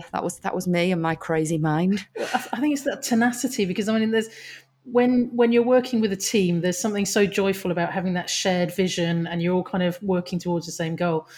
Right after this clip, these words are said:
Speaker 2: So to be sort of feeling like some people weren't quite supporting it, I, I think that, that just shows your tenacity. But something else I'm really fascinated in is also the link between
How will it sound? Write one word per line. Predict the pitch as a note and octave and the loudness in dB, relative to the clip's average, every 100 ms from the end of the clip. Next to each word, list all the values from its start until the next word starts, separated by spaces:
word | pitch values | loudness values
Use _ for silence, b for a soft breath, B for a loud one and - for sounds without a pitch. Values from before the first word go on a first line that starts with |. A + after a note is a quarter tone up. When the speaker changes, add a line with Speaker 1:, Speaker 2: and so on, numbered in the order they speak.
| B | B
Speaker 2:
So | B G3+ | B 2
to | G3+ G#3 | 2 2
be | A3 G#3+ | 2 2
sort | - A3 | 0 0
of | G3 - B B | 0 -4 B B
feeling | - - A#3+ A3+ G#3+ | -6 2 4 6 4
like | G3+ F#3+ F#3+ | 4 2 0
some | - G#3 F#3+ | -2 0 0
people | F3+ - F#3+ F#3 | 0 2 2 4
weren't | F#3 F3+ - - | 2 0 -4 -12
quite | - F#3 - | -6 -4 -4
supporting | - - F#3+ F3+ F3 | -8 -2 -2 0 -2
it, | E3 F#3+ | -2 -2
I, | F#3+ G3 | -4 -4
I | F#3+ | -2
think | G#3+ - | -2 -2
that, | G3+ F3 A#3 | -4 -4 -2
that | F#3+ E3+ | -2 -2
just | F#3+ | -6
shows | - G#3+ F#3+ F#3+ | 0 2 2 2
your | F3 E3 - b b b b | 0 0 -2 b b b b
tenacity. | - G3+ A3 - G#3+ - F3 D#3+ | -2 0 0 0 -4 -4 -4 -4
But | F3 F3 B B B | -4 -6 B B B
something | - C4+ C4 C#4 | 2 2 4 2
else | B3+ A#3+ | 2 2
I'm | G#3 G#3 | 2 2
really | A3 G#3 | 2 0
fascinated | F#3 F#3+ - F#3 E3 E3 F3 | -2 -6 -6 -4 -4 -4 -6
in | E3+ E3+ F3+ | -4 -4 -2
is | G#3+ F#3 | -2 0
also | G3+ G3+ G3 | 0 0 0
the | F#3 | 2
link | F#3+ G3 F#3+ - | 2 0 -2 -8
between | G3+ - G3 F#3+ F#3 | -12 -4 0 0 0